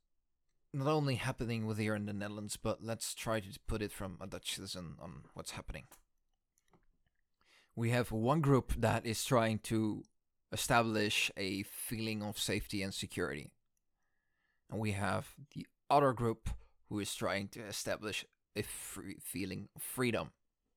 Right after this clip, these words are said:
One thinks it, that one is better than the other.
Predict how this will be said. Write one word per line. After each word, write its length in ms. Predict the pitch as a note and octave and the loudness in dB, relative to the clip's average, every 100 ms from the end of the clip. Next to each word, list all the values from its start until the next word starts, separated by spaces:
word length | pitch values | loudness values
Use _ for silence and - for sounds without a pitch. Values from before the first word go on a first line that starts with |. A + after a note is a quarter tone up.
| _ _ _ _ _ _ _ _ _ _ _ _ _ _ _ _ _ _ - | _ _ _ _ _ _ _ _ _ _ _ _ _ _ _ _ _ _ 0
One 160 | B2+ | 0
thinks 380 | - A2+ G#2+ - | 4 2 2 -2
it, 160 | G#2+ G2+ - | -6 -10 -8
that 260 | - F#2 - - | 0 0 0 -6
one 240 | G#2+ G#2 | 0 0
is 120 | F2+ - | 0 -4
better 280 | G2 G2 | -2 2
than 120 | A2 A2 | 0 2
the 120 | A#2 | 4
other. 300 | E3+ D3+ | 6 6